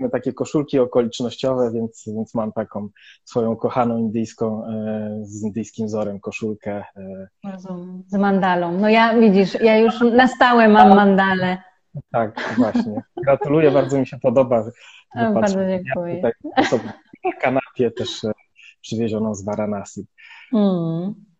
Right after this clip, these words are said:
Speaker 2: No dobra, ale to w takim razie pierwsze zderzenie, bo powiedziałeś, że było twarde. E, no miałeś wizję tego, że może być różnie,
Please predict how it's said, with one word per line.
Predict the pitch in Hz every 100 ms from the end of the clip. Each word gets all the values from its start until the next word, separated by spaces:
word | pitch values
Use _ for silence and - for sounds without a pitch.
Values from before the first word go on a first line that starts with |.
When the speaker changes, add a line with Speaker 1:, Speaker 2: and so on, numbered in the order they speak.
| _ _ _ 214
Speaker 2:
No | 214 208
dobra, | 311 294 226
ale | - 220
to | 226 240
w |
takim | - 247 254 240
razie | 240 240 240
pierwsze | - 254 247 - 254 226
zderzenie, | 208 226 220 208 214 190 175 175 202
bo | 208
powiedziałeś, | 208 196 202 208 202 208
że | 208
było | 185 196 196 190 - _ _ _
twarde. | - - 170 165 170 180 262 285 - - _ _ -
E, | 190 190 190 170 - _ _ _ -
no | 220 226
miałeś | 220 208 302 285 233
wizję | 240 208 214
tego, | 208 185 190 180
że | 190 185 180
może | 175 175 190
być | 185 185
różnie, | 196 185 175 185 196 240